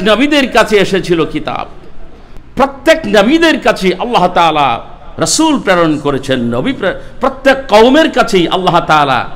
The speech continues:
রাসূল প্রেরণ করেছেন, নবী প্রেরণ করেছেন। কেন? মানুষদেরকে শয়তান থেকে বাঁচিয়ে জান্নাতে নেয়ার জন্য। কিসের জন্য? শয়তান থেকে বাঁচায়ে কোথায় নেয়ার জন্য? জান্নাতে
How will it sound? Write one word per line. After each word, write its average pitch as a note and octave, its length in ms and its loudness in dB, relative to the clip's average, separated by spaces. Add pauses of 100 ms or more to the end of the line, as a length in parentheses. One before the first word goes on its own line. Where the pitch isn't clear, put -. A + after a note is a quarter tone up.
(320)
রাসূল B3 400 0
প্রেরণ E3+ 340 0
করেছেন, C3 420 -6
নবী A#2+ 340 -2
প্রেরণ A2+ 460 -4
করেছেন। F#2 420 -14
কেন? G#3 200 0 (960)
মানুষদেরকে E3 580 0
শয়তান E3+ 600 0
থেকে D3+ 320 -4
বাঁচিয়ে D3 440 -2
জান্নাতে B2 540 0
নেয়ার G#2 280 2
জন্য। E2 300 -8 (1700)
কিসের G3+ 260 0
জন্য? A3+ 420 2 (840)
শয়তান E3+ 500 2
থেকে G#3 260 0
বাঁচায়ে G3+ 420 2
কোথায় G3 320 0
নেয়ার A3 240 0
জন্য? B3 420 0 (920)
জান্নাতে B3 600 2